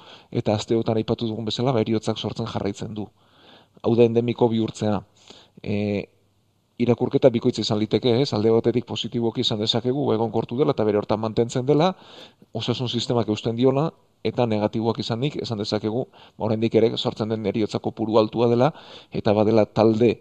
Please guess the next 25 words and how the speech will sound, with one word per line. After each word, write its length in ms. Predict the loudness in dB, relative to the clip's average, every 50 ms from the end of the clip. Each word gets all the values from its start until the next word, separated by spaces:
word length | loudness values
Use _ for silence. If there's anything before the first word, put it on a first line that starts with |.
| _ _ _ -12
ba, 140 | -8 -6 -6
be-, 140 | -6 -4 -4
arriskuan 440 | -2 -2 -2 -4 -4 -4 -4 -2 0
dagoen 200 | 0 0 0 0
talde 280 | 2 2 4 4 4
bat, 140 | 4 4 2
eta, 240 | 0 -2 0 -2 -2
ba, 280 | -2 -6 -10 -8 -8 -8 -8
askotan 380 | -8 -10 -8 -6 -6 -4 -4 -4
aipatu 280 | -4 -6 -6 -6 -6
dugu, 240 | -6 -4 -4 -4 -4
dira 220 | -2 2 4 4 4
adinekoak, 580 | 4 0 -2 -2 -2 2 2 2 2 0 -2 -18 -20 -20 -20 -20 -20 -20 -20 -20 _ _
gaixo 340 | -4 -2 0 0 0 0 -2
kroniko 540 | -2 -2 -2 -2 -2 -4 0 0 0 0 0 -2
larrienak, 640 | 0 0 0 2 2 4 2 4 4 2 0 0 -4 -12 -20 _ -10
eta 200 | -8 -4 -2 -2
gero 160 | -2 -2 -2
immunitate 400 | -4 -4 -6 -4 -4 -2 -2 0
arazoak 280 | -2 -2 -2 -6 -6 -6
dituztenak, 520 | -6 -10 -10 -12 -12 -12 -14 -14 -14 -8
ez? 240 | -8 -6 -6 -6 -10 _ _ _ _ _ -20 -20 -20 -20 -20 _ _ _ -18 -12
Ba, 540 | -6 -2 -2 -2 0 0 0 0 -2 -4 -2
egoera 380 | 0 0 2 4 6 6 6 6
horixe, 340 | 4 2 0 -2 -2 0